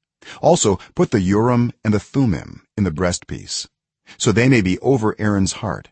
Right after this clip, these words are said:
whenever he enters the presence of the Lord. Thus Aaron will always bear the means of making decisions for the Israelites over his heart before the Lord. Make the robe of the ephod entirely of blue cloth,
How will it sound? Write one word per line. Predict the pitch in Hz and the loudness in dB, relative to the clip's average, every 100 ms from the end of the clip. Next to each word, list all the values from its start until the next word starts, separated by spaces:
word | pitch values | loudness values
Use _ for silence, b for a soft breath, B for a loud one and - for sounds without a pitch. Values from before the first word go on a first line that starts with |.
| - | -4
whenever | 95 98 113 131 | 0 0 2 0
he | 123 - | 0 -2
enters | 107 80 65 67 | -2 -2 -4 -8
the | - | -10
presence | - 87 85 85 - | -6 -4 -2 -4 -4
of | 82 | -8
the | 87 | -8
Lord. | 76 62 53 - _ _ _ _ _ _ B B | -8 -12 -14 -20 _ _ _ _ _ _ B B
Thus | - 101 | -2 -2
Aaron | - 131 110 55 - _ b b | 0 0 0 -4 -12 _ b b
will | 104 101 | -2 0
always | 110 135 143 113 | 4 4 4 2
bear | 87 101 110 | 0 0 2
the | 87 | 2
means | 90 104 82 78 | 2 2 2 -2
of | - 90 | -4 -4
making | 90 95 - 92 | -2 -2 -2 -2
decisions | 90 - 139 104 55 - | 0 -2 -2 -4 -8 -10
for | - 101 | -10 -8
the | 90 - | -6 -6
Israelites | 104 92 64 55 50 - - - _ _ - | -6 -6 -8 -10 -14 -10 -10 -14 _ _ -4
over | 101 90 | -4 -2
his | 85 85 - 127 | -4 -4 -6 -8
heart | 85 - - _ _ | -10 -12 -20 _ _
before | 87 - 76 | -14 -10 -10
the | 65 | -10
Lord. | 69 62 50 - _ _ _ _ _ _ _ _ _ _ _ B B | -10 -12 -14 -20 _ _ _ _ _ _ _ _ _ _ _ B B
Make | 139 196 | 0 2
the | - 92 | 0 0
robe | 98 120 123 - | 2 2 2 -2
of | 101 | -8
the | 92 - 87 | -6 -4 -4
ephod | - 69 69 | -4 -8 -4
entirely | 87 87 123 139 139 131 | -2 -2 -2 0 0 0
of | 82 | -2
blue | 85 92 90 | -2 -4 -4
cloth, | - 78 - - _ _ | -6 -8 -10 -14 _ _